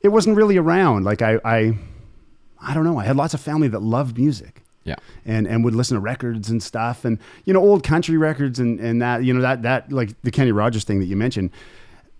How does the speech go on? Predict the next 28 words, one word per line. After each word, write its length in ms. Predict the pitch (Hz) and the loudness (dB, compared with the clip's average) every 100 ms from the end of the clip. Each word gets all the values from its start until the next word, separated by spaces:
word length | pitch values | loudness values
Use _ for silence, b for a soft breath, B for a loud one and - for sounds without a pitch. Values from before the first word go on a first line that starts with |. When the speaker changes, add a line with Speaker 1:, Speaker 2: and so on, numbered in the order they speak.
| - | -6
Speaker 1:
that 160 | 131 185 | -2 -2
was 140 | 123 | -2
a 40 | 104 | -4
real 200 | 98 98 | -4 -4
part 220 | - 95 | -4 -4
of 60 | 92 | -4
my 120 | 78 | -8
childhood. 600 | - 82 147 131 80 - - | -10 -6 -6 -6 -8 -14 -12
Speaker 2:
Yeah. 160 | 85 - 135 | -10 -6 -4
Speaker 1:
Like, 120 | 127 | 0
even 140 | 143 | 0
learning 240 | 113 113 98 | 0 -2 -4
these 160 | 87 | -6
songs, 520 | - 104 131 113 95 95 | -8 -4 -4 -2 -6 -8
and 280 | 82 78 - | -12 -12 -10
I 80 | 98 | -10
was 100 | 92 | -10
like, 120 | 80 _ _ - | -14 _ _ -12
I 80 | 147 | -8
could 160 | 127 | -6
pl-, 120 | - - | -8 -4
I've 240 | 143 143 | -2 0
never 220 | 117 90 | 0 -4
played 300 | 85 101 92 | -8 -6 -6
some 140 | - 95 | -6 -6
of 60 | |
these 140 | 90 - | -6 -8
songs 520 | 92 87 80 - | -8 -8 -10 -14